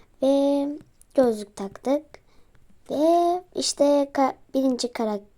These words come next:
ikizimiz hazır. Şimdi ikinci ikize geçelim. Hemen düzeltelim. Aslında pek bir şey gerek yok. Hemen şuradan halledebiliriz.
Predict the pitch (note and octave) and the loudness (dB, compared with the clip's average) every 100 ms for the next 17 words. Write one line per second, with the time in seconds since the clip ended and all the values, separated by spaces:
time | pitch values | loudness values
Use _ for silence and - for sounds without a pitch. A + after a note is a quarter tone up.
0 | - - A#3 G#3+ B3 C#4 A#3 G3 G3 G3 | -20 -18 -8 -4 -4 -6 -6 -6 -6 -8
1 | - - - - - E4+ C#4+ A#3 F#4+ C4+ | -16 -20 -20 -8 0 2 4 2 -4 -4
2 | C4+ B3 A#3+ G#3+ G3+ G3+ G3 G3 G3 F#3+ | -4 0 -2 -2 -6 -4 -4 -6 -8 -6
3 | G3 A#3+ C#4+ _ _ _ _ _ _ _ | -8 -8 -12 _ _ _ _ _ _ _
4 | - _ - _ _ _ _ _ _ _ | -20 _ -20 _ _ _ _ _ _ _
5 | _ _ _ _ - - - A3+ G3 G3+ | _ _ _ _ -20 -20 -12 -10 -10 -12
6 | G3+ A#3 A3+ - G3+ G3 G3+ A3+ B3 C4 | -14 -14 -16 -18 -20 -16 -14 -12 -12 -16
7 | - _ - - _ - - _ _ _ | -20 _ -20 -20 _ -20 -20 _ _ _
8 | _ _ _ _ _ _ _ _ _ _ | _ _ _ _ _ _ _ _ _ _
9 | _ - - _ _ - - - - - | _ -20 -20 _ _ -20 -20 -20 -20 -16
10 | - F#4 F4 F4 - C#4+ - D#4+ D4 D4 | -6 -4 -2 -4 -4 -8 -4 -2 0 0
11 | C#4+ A3 G3+ C#4 A#3+ A#3 A#3+ A3+ A3+ G#3+ | -2 -6 -4 -2 -2 -2 -4 -4 -4 -4
12 | G#3 G3+ G3 F#3+ G#3+ C4+ | -4 -6 -6 -8 -10 -10